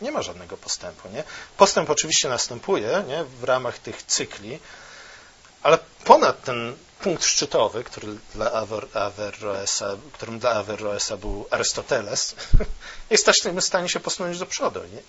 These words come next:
Więc on czytał Arystotelesa tak, jak, jak czytał Koran, nie? To jest szczyt, nic nic nowego, nic istotnego nie jesteśmy w stanie dodać do tego, co powiedział Arystoteles.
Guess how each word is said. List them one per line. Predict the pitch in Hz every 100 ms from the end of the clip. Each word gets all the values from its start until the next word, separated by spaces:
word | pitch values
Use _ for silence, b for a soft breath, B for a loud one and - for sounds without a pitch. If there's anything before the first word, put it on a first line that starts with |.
| -
Więc | 151 151 - B B B B B -
on | 220
czytał | 240 220 165
Arystotelesa | 147 - 151 147 151 -
tak, | - 165 -
jak, | 113 - -
jak | 123 113 - - 90 -
czytał | - 131
Koran, | 143 254 123 85 - - - - - - -
nie? | 131 156 - - - _
To | -
jest | 170
szczyt, | - - - 160 -
nic | 151 196 - - B B B B B - - -
nic | 139 156 208 -
nowego, | 156 123 139 139 170 214 208 - 131
nic | 170 -
istotnego | 196 - 170 - 151 113 110 131 - -
nie |
jesteśmy | 139 - - 160
w |
stanie | - 156 156
dodać | 139 294 262 95
do | 95
tego, | 107 117
co | -
powiedział | - 135 143
Arystoteles. | 151 160 - 202 320 214 -